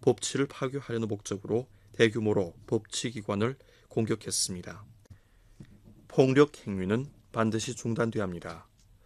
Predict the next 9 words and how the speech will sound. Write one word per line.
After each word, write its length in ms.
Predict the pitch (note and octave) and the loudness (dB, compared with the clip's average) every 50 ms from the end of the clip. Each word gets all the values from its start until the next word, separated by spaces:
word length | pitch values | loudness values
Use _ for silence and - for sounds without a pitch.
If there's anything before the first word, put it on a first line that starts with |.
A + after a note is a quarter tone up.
| - - - - - - - - - - - _ - | -20 -20 -20 -20 -20 -20 -20 -20 -20 -20 -14 _ 4
오늘 240 | B2+ C3 C#3 C#3 C3+ - | 6 10 10 10 8 8
향항 300 | - C#3 C3 C#3 C3+ B2+ | 0 -2 0 0 0 0
사회가 420 | - - B2 A#2 A#2+ A#2 C#3+ C#3+ | 0 2 2 2 2 2 0 -2
당황하고 680 | - - G#2+ G#2+ G#2+ G2+ - F#2 F2 - A2 B2 C3+ - _ _ - - | -2 -4 -2 -2 -2 -2 -2 -4 0 0 0 0 0 -4 _ _ 0 4
혼란한 280 | B2 A#2+ A#2+ A#2 B2 | 6 6 6 4 2
상황이 340 | A#2+ - - A2+ A2 A2 A#2 | 0 -2 -4 -4 -4 -4 -4
빚어졌습니다. 880 | - - A2 G#2 F#2+ F#2 - - - - F#2 F2 E2 E2+ E2+ E2 - - - - - - - - | -4 -4 -6 -4 -4 -2 -2 -2 -4 -4 -6 -8 -10 -10 -12 -12 -14 -20 -20 -20 -20 -10 0 2
많은 220 | G#2+ G#2 G#2+ G#2+ | 2 4 4 2
시민들이 500 | - - A2 G2 F#2 F2 F#2 G2+ B2 C3+ | 0 -2 -2 -2 -2 -2 -2 -4 -4 -6